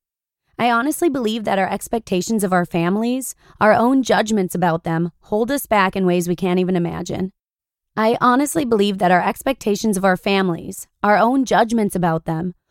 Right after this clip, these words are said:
hold us back in ways we can't even imagine. I honestly believe that if you can learn to love your parents just as they are,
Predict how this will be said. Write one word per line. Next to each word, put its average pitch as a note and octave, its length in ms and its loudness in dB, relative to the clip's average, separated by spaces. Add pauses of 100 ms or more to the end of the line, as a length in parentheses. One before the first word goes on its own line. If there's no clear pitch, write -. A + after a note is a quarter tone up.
(140)
hold A#3+ 240 0
us D4+ 160 -4
back A3+ 300 2
in G#3+ 100 0
ways F#3+ 220 2
we F#3 120 4
can't F#3+ 340 0
even F#3+ 180 2
imagine. F3 580 0 (640)
I A#3+ 160 4
honestly C#4 400 2
believe A#3 500 0
that G3 140 4
if G3 140 0
you A#3 100 -2
can C4+ 240 2
learn A3 220 2
to C4 120 -2
love G3+ 200 2
your G#3 80 2
parents F3 580 -2
just G3+ 320 -2
as G#3+ 160 0
they F#3 160 4
are, F3+ 320 0